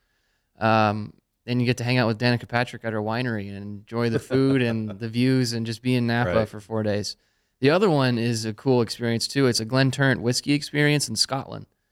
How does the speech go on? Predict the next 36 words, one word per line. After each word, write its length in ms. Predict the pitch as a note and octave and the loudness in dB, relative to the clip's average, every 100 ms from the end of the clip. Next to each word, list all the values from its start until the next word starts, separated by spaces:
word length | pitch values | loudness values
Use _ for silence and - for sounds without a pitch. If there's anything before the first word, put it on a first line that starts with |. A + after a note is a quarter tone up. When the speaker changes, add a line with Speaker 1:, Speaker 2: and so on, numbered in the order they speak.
| _ | _
Speaker 2:
Okay. 260 | G2 G#2 A#2+ _ _ | -8 -6 -6 _ _
Speaker 1:
Uh, 220 | A#2 A#2 A2+ | 0 2 2
it's, 240 | G#2 - _ - | 0 -6 _ -2
again, 280 | B2+ C3+ | 2 2
four 220 | B2+ C3 C3 | 2 2 4
days, 200 | C3 - | 4 2
four 200 | B2+ B2 | 0 2
nights. 300 | A#2+ C3 B2 | 2 2 -2
It's 140 | A2+ | -4
a 60 | A2+ | -2
round 240 | A#2+ A#2+ | 0 0
of 60 | A2+ | 0
golf 280 | A#2 A#2+ A#2 | 2 0 0
at 100 | G#2+ | -4
Glen 220 | A#2+ A#2 | 0 0
Eagles, 480 | A2+ C3 D3 C#3+ - _ | 2 2 0 -2 -10 _
the 100 | G#2+ A2+ | -10 -2
most 360 | A2+ G#2+ - _ _ _ _ | 0 0 -4 _ _ _ _
beautiful 420 | - B2+ A#2 - A2 | 0 2 2 0 -2
golf 240 | G#2 G#2+ | 0 -2
course 360 | - G#2+ G#2 - | 0 0 0 -4
in 80 | G#2+ | -4
all 160 | G#2 | -4
of 80 | G2+ | -4
Scotland, 480 | - A2 D2 G2+ A#2+ - _ _ _ _ | -6 -6 -6 -8 -12 -14 _ _ _ _
or 140 | A2+ G#2+ | 0 0
one 260 | A#2+ B2 | 2 2
of 120 | A2+ G#2+ | 0 -2
them. 240 | G#2+ C#3 - _ _ _ _ | -4 -4 -8 _ _ _ _
Uh, 280 | A#2+ B2 B2 | 2 4 4
and 200 | B2 B2 B2+ | 2 2 4
you 100 | B2+ | 4
have 360 | B2+ B2+ A#2+ | 4 2 0
exclusive 460 | A#2+ - C#3+ C3 B2 | -4 0 0 0 0
whistling 320 | C3 - B2+ | 0 0 -2
ta-, 240 | B2 B2 | 0 -2